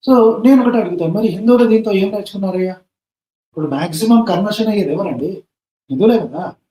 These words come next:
హిందువులు కానీ, బుద్ధిస్టులు కానీ, వీళ్ళని కదా పట్టుకున్నారు, సిక్కులని, వీళ్ళని పట్టుకొని ఆ గొర్రె మతానికి మారుస్తున్నారు. కానీ క్రిస్టియన్లు మాత్రం వేరే దానికి మారొద్దు అనమాట. అంటే అంత ఫర్మ్ గా ఉన్నారు వాళ్ళు.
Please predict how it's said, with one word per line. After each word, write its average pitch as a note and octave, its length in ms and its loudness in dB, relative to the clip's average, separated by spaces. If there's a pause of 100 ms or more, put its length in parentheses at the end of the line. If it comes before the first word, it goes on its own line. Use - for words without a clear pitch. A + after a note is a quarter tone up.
(580)
హిందువులు F3 320 2
కానీ, D#3+ 300 -2
బుద్ధిస్టులు E3 460 0
కానీ, D3+ 540 -6
వీళ్ళని A#3 380 4
కదా F#3 160 0
పట్టుకున్నారు, F#3 720 -6 (500)
సిక్కులని, F#3 540 0
వీళ్ళని G#3+ 280 2
పట్టుకొని A3 400 4
ఆ - 80 2
గొర్రె G3 220 2
మతానికి F#3+ 360 0
మారుస్తున్నారు. D3+ 560 -4 (1200)
కానీ B3 400 4 (760)
క్రిస్టియన్లు C#4 500 4
మాత్రం B3+ 360 4
వేరే C4 200 6
దానికి B3+ 240 4
మారొద్దు A3 340 2
అనమాట. C3 300 -6 (300)
అంటే A3+ 380 -2
అంత A3+ 420 -2
ఫర్మ్ B3 640 2
గా G3 160 0
ఉన్నారు D3 240 -4
వాళ్ళు. A#2+ 260 -8